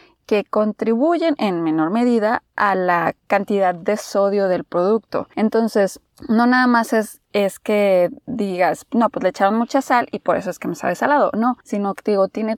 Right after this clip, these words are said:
todo es-, este tipo de, de aditivos que no se llaman sodio, pero tienen como un nombre parecido. O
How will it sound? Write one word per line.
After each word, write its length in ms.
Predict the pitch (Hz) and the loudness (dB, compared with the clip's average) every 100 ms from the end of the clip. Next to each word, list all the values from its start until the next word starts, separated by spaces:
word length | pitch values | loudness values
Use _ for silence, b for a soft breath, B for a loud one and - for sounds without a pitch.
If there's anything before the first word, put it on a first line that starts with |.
| - | -2
todo 640 | 240 247 262 269 269 269 - | 0 2 4 2 2 2 0
es-, 380 | 226 233 - _ - | 0 -2 -6 _ -2
este 500 | 226 233 - 254 247 | -2 -4 -6 -4 -4
tipo 560 | _ 240 - - 233 | _ -2 -2 -2 -2
de, 480 | 220 196 175 165 170 | 0 0 0 0 -4
de 260 | 233 190 180 | -4 -2 0
aditivos 880 | 175 185 175 - 226 214 220 294 - - | 2 0 -2 -2 0 2 2 0 -4 -8
que 360 | 190 185 180 175 | -4 0 0 -2
no 280 | 180 196 | -4 -4
se 160 | 190 208 | -4 -4
llaman 260 | 208 220 233 | -2 -2 0
sodio, 360 | 277 233 233 | 2 2 2
pero 200 | - 185 | 2 0
tienen 300 | 190 185 185 | -2 -6 -4
como 260 | 185 175 175 | -4 -4 -4
un 140 | 196 | -2
nombre 380 | 190 190 190 190 | -2 0 -2 -2
parecido. 720 | - 214 202 - 220 202 226 277 | -2 -2 -4 -2 -2 0 -2 0
O 300 | 269 302 | 2 2